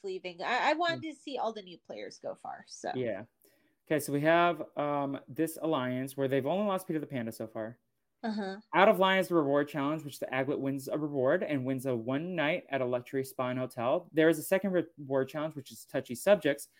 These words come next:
Speaker 2: where Jerry the Platypus wins reward, and they get to share the reward with Ginger. They also go to the luxury spa hotel, while the three castaways that didn't win and weren't selected will be going to Exile Beach.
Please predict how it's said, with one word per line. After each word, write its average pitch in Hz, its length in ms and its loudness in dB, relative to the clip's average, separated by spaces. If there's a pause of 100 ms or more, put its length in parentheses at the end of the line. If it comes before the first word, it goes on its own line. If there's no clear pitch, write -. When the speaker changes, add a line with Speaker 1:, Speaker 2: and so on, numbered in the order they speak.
(220)
Speaker 2:
where 151 120 0
Jerry 185 220 8
the 175 100 4
Platypus 196 560 2
wins 120 200 -6
reward, 117 460 -2 (440)
and 156 400 4
they 165 240 4
get 185 200 0
to 180 60 -6
share 170 240 4
the 156 100 2
reward 123 440 0
with 147 180 -4
Ginger. 175 520 0 (260)
They 160 120 2
also 202 300 4
go 156 140 4
to 135 60 0
the 131 60 4 (100)
luxury 123 300 -2
spa 120 220 -2
hotel, 165 500 2
while 143 520 4
the 135 120 -8
three 214 200 -6
castaways 160 600 2
that 123 180 -4
didn't 190 240 0
win 135 340 -4 (320)
and 135 220 2
weren't 202 220 0
selected 127 440 -4
will 139 140 0
be 147 80 0
going 131 220 0
to - 120 -2
Exile 131 300 0
Beach. 139 420 -2